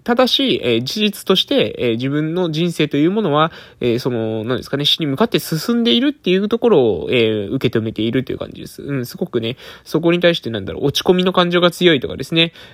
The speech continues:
えー、絶望しているというわけではないんですけども、リアルとし-、リアルな実感としてですね、一日一日過ぎ去っていくというような、えー、感覚は感じてます。でも、えー、このような感覚っていうのを、じゃあみんながね、感じてるのかなっていうふうに、えー、思った時に、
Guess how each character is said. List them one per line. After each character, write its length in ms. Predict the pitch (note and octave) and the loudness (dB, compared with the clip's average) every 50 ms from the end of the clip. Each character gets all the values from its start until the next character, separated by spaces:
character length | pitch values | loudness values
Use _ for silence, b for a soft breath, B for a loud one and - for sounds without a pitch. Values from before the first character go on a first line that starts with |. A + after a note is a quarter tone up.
| B - | B -6
え 340 | B2+ A#2+ A2+ A2 A2 G#2+ A2+ | -4 -2 0 0 0 -2 0
ー、 20 | |
絶 260 | A#2+ B2+ B2+ - E3+ | 0 -2 -2 0 2
望 160 | D#3+ D#3+ E3+ | 4 4 4
し 60 | E3+ - | 4 4
て 80 | - | 2
い 80 | F3 F3 | 2 2
る 80 | F#3 | 2
と 100 | F#3+ - | 2 2
い 100 | E3 E3+ F3+ | 2 2 4
う 40 | G3 | 4
わ 100 | A#3 B3+ | 4 4
け 100 | - D#3+ | 4 2
で 80 | A#2+ F#2+ | 2 0
は 40 | |
な 120 | D2+ F2+ F2+ | 0 -2 -6
い 60 | D2+ | -6
ん 20 | - | -6
で 60 | - | -10
す 100 | - - | -8 -6
け 80 | - F#2 | -6 -6
ど 80 | - | -4
も、 220 | C3+ C#3+ C#3 - - _ _ _ _ _ - - _ _ _ _ _ _ _ _ _ _ - - - | -2 -2 -2 -4 -6 _ _ _ _ _ -20 -20 _ _ _ _ _ _ _ _ _ _ -20 -14 -10
リ 220 | - C3 C#3 F3 F#3 | -4 2 4 6 6
ア 40 | F#3 | 4
ル 80 | F3+ E3+ | 4 0
と 120 | - D3+ | 0 0
し-、 160 | - - - _ _ - | -2 -2 -4 _ _ 0
リ 120 | D3 E3 | 2 4
ア 40 | F#3 | 4
ル 80 | F#3 | 4
な 100 | D#3+ B2+ | 2 0
実 140 | G#2+ - G#2 | -2 -4 -2
感 160 | - D3 C#3+ | 0 0 0
と 80 | D3 E3+ | 0 0
し 80 | E3 - | -2 -2
て 80 | D#3+ | -4
で 80 | A#2+ - | -6 -4
す 60 | - | -4
ね、 40 | A2+ | -4
一 200 | F#2+ A#2 - B2+ | -4 -4 -4 -4
日 160 | A#2+ A#2 - | -4 -4 -6
一 160 | A#2+ - C#3 C#3 | -4 -4 -4 -4
日 260 | C#3+ - D3 C#3+ B B B B B B - - - | -2 -2 -2 -2 B B B B B B -18 -8 -4
過 60 | - | -2
ぎ 80 | C3 B2+ | 0 2
去 120 | - C3+ | 2 2
っ 40 | B2+ | 0
て 140 | - - - | 0 0 -4
い 100 | A2 - | -4 -2
く 140 | - F#3 F#3 | 0 -2 0
と 100 | - - | 2 2
い 140 | A2+ A#2 A#2+ | 4 4 4
う 20 | |
よ 120 | C3+ D#3 | 4 4
う 40 | D#3+ | 4
な、 180 | D3 A#2+ F#2+ - - | 4 2 0 0 -2
え 60 | D#2+ | -2
ー、 40 | A#2 | -2
感 140 | - C#3+ B2+ | 0 0 -2
覚 180 | B2+ C3 - | -2 0 0
は 60 | C3 A#2+ | 2 2
感 180 | - B2+ A2+ | 2 0 -2
じ 80 | A2 - | -2 -4
て 80 | - | -6
ま 80 | G2 B2 | -6 -6
す。 140 | C#3+ - B B B B B B E3+ | -8 -12 B B B B B B 0
で 100 | - A#3 | 2 4
も、 300 | B3 A#3 A#3 A3+ G#3+ - | 4 4 4 2 2 2
え 60 | C3+ | 2
ー、 40 | D3 | 2
こ 120 | C#3 - G3+ | 2 2 2
の 80 | A3+ | 2
よ 100 | C4 C#4+ | 4 4
う 20 | C#4 | 2
な 120 | A3+ D#3+ | 2 2
感 160 | - D3+ C#3 | 2 0 0
覚 220 | C#3 C#3 - - D3 | 0 0 -2 -2 -2
っ 20 | |
て 160 | - - B2+ | 0 2 2
い 80 | A#2 G#2+ | 2 2
う 40 | G2+ | 0
の 300 | A2 G#2+ G#2+ C#3 D#3 C#3+ | -2 -2 0 2 2 2
を、 80 | A#2 | 2
じ 100 | - D3+ | 2 2
ゃ 40 | D3 | 2
あ 20 | |
み 140 | C3 C3 F3 | 2 2 0
ん 40 | A3 | 0
な 120 | C#4 E4 | 0 2
が 100 | D4 D#3 | 2 2
ね、 160 | A2+ A2 G#2+ A2+ | 0 0 -2 -2
感 220 | - - F3 G3 | -2 -2 -2 -2
じ 80 | G#3+ A3 | -2 0
て 100 | A#3+ A#3 | 0 0
る 80 | A3+ | 2
の 80 | G3+ E3+ | 0 0
か 140 | E3+ D3 D3 | 0 0 0
な 180 | D3 D3+ D3+ | 0 0 0
っ 60 | D#3 | -2
て 180 | - - A#2+ A#2 | 0 2 2 2
い 40 | A2+ | 2
う 80 | A2+ A#2+ | 2 0
ふ 140 | B2 - B2 | 0 -2 -2
う 80 | A2 A#2 | -2 -2
に、 240 | B2+ C3+ B2+ E2+ | -2 -2 -2 -2
え 80 | D2 A2 | -2 -2
ー、 20 | |
思 140 | G#2+ C3+ C#3+ | 0 0 -2
っ 60 | C#3+ | -2
た 100 | - C3 | -2 -4
時 180 | G2+ B2+ - - | -8 -8 -6 -4
に、 260 | B2+ C#3+ C#3+ B2+ G#2+ | -4 -2 -2 -2 -4